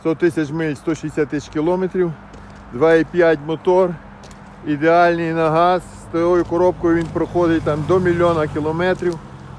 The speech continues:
дуже хороше поєднання. Passat на шкірі, є фаркоп. Зараз розпродаємо машини і віддаємо його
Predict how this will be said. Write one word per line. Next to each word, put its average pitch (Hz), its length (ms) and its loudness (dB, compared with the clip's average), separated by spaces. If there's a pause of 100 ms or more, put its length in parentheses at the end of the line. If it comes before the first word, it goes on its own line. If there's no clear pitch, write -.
(120)
дуже 160 220 -2
хороше 160 400 -2
поєднання. 156 800 -2 (2500)
Passat 160 440 0
на 160 120 -2
шкірі, 185 600 -4
є 170 160 0
фаркоп. 170 520 -2 (4000)
Зараз 165 380 4 (200)
розпродаємо 165 640 2
машини 180 540 2
і 170 40 0
віддаємо 156 560 0
його 147 360 -2